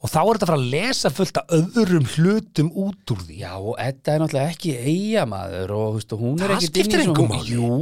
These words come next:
Speaker 2: þetta hafa alltaf verið Eyjamenn.
Speaker 1: Nei, þetta hafa
Speaker 2: Jú,
Speaker 1: ekki alltaf verið Eyjamenn.
Speaker 2: jú, jú, þetta hafa verið bara
Speaker 1: Oftast.
Speaker 2: langoftast
Speaker 1: Enda er
Speaker 2: og
Speaker 1: þetta
Speaker 2: þetta
Speaker 1: hátíðin þeirra.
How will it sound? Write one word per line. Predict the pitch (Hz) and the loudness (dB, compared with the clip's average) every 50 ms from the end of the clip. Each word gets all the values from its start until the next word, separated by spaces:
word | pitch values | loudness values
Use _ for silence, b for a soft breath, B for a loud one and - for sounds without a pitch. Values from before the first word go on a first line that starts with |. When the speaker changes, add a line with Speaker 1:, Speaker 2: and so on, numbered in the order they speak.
| 170 175 | 0 0
Speaker 2:
þetta | 165 165 165 | 0 0 0
hafa | 165 180 185 180 | 0 0 0 0
alltaf | - 185 165 | 0 0 0
verið | 180 208 226 208 165 156 | 0 0 0 0 -2 0
Eyjamenn. | 180 220 269 320 339 - 175 | -2 -2 -2 0 0 2 2
Speaker 1:
Nei, | 220 262 285 302 | 2 2 2 2
þetta | 320 311 240 254 | 2 2 2 2
hafa | 262 | 2
Speaker 2:
Jú, | - 190 | 2 2
Speaker 1:
ekki | 226 269 - | 2 2 2
alltaf | 285 247 240 214 | 2 0 0 -2
verið | 196 196 208 220 | -4 -4 -4 -2
Eyjamenn. | 208 165 117 110 110 | -2 -4 -4 -2 -2
Speaker 2:
jú, | 127 147 190 226 254 262 | -2 -2 -2 -2 -2 -2
jú, | 247 180 127 107 98 | -2 -2 -4 -6 -6
þetta | 92 110 107 | -4 -4 -4
hafa | 107 104 104 | -4 -2 -2
verið | 110 110 107 104 - | -4 -4 -4 -4 -2
bara | 107 120 | -2 -2
Speaker 1:
Oftast. | - - - - - - - 104 - - - - - - - | -2 -4 -8 -8 -6 -4 -4 -2 -4 -4 -6 -10 -12 -12 -8
Speaker 2:
langoftast | 104 101 104 101 113 139 170 185 190 175 - 151 165 175 - | -4 -2 0 2 2 2 2 0 -2 -2 0 0 0 0 2
Speaker 1:
Enda | 107 113 107 - | 0 0 0 0
er | 123 | 0
Speaker 2:
og | 117 110 | 0 0
Speaker 1:
þetta | 113 | 0
Speaker 2:
þetta | 104 120 | 2 0
Speaker 1:
hátíðin | 147 170 - - - 156 135 127 120 113 | 0 0 -2 -4 -2 0 0 0 0 0
þeirra. | 156 170 147 - - 76 | -2 -4 -4 -6 -10 -12